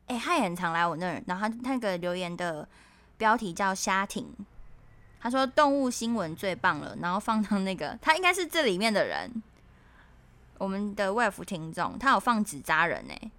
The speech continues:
然后他有说虾艇，他说仔仔快剪，不然没办法五星吹捧。<laughs> 他好好笑哦。呃，还有那个依依恋不舍，就是那个 podcaster，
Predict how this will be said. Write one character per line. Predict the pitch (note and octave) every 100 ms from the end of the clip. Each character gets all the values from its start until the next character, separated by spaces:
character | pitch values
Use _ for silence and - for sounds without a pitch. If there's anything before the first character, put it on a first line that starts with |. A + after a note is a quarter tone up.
| - - - - - -
然 | A#3+
后 | D4+
他 | D4 C#4+
有 | G#3+
说 | A#3+ A#3
虾 | A#3+ C4+ C4
艇， | C#4 A3 C3+
他 | - B3+
说 | C#4 C#4+
仔 | C#4+ A3 F#3+
仔 | G3+ F#3+
快 | G3 D4
剪， | A3 F#3+ A2
不 | - C#4+
然 | A#3+ F#3+ G3 A3
没 | G3
办 | G3+ B3 A#3+
法 | F3+ -
五 | E3
星 | E3 F#3+
吹 | G3 F#3 F3
捧。 | - - A3 D#4 D4 A4 -
<laughs> | - - - - - - -
他 | F#4+ G#4
好 | G4+ D4+
好 | C4
笑 | - F4
哦。 | C#4 F#3+ A3 - - -
呃， | A3+ G#3+ G#3
还 | A3
有 | C#4
那 | A#3+
个 | B3 A3
依 | - C#4
依 | - C#4+
恋 | C#4+ C4
不 | G#3 A3+
舍， | - - - -
就 | A3
是 | A3 G#3
那 | G3
个 | F#3 C#3+ - -
podcaster， | - G#3 G3 - F#3 F#3 - -